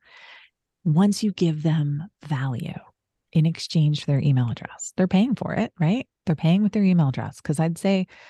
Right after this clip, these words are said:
sometimes I think I would rather pay five dollars than give someone my email address, right?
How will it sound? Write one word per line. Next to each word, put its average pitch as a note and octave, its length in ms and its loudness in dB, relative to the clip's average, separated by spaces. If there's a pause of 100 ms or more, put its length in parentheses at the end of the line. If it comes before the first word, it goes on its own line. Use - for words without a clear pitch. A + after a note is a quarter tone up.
(200)
sometimes F#3+ 480 -2
I C#3+ 100 0
think C3+ 200 -4
I C3 80 -2
would B2+ 120 -4
rather A#2+ 260 -2
pay C3 200 -2
five B2 280 -2
dollars C3+ 360 -2
than B2 140 -2
give B2 160 -4
someone B2+ 260 0
my A#2+ 100 0
email C#3 320 2
address, A#2+ 380 -6
right? D#3+ 400 -2